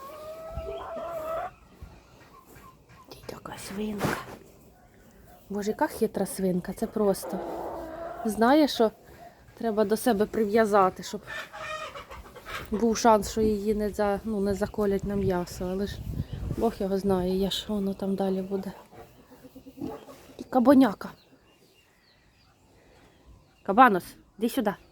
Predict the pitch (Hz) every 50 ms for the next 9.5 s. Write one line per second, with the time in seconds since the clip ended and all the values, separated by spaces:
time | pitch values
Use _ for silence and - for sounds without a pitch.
0 | _ _ _ _ _ _ - _ _ _ _ _ - - - _ _ - - 185
1 | 180 202 226 277 302 240 185 165 - - - - - - - - - - - -
2 | - - - - 453 466 466 480 480 494 508 - - 508 494 480 480 480 466 440
3 | 440 - - - 262 233 - 202 190 - 202 196 196 - - 180 175 175 180 185
4 | 185 185 - - - - - - - - - - - - - - - - - -
5 | - - - - - - - - - - 254 262 - 269 262 - 247 240 - 254
6 | 254 233 202 226 233 220 - 214 196 214 233 254 233 233 233 220 214 - - -
7 | - - - - - _ _ _ _ - 233 214 202 - 226 214 214 233 240 233
8 | 220 196 196 208 226 220 196 175 - - - - - 233 233 240 226 - - 220
9 | 220 220 202 214 202 - - - 175